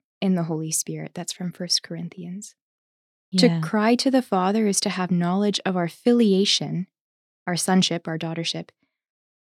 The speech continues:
Speaker 1: and to feel in our innermost being the tenderness of children.
Speaker 2: Yeah, and then he goes on,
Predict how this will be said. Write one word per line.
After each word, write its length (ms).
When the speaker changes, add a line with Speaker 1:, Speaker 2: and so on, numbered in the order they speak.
Speaker 1:
and 140
to 120
feel 380
in 140
our 260
innermost 640
being 460
the 80
tenderness 760
of 140
children. 400
Speaker 2:
Yeah, 180
and 80
then 100
he 60
goes 180
on, 180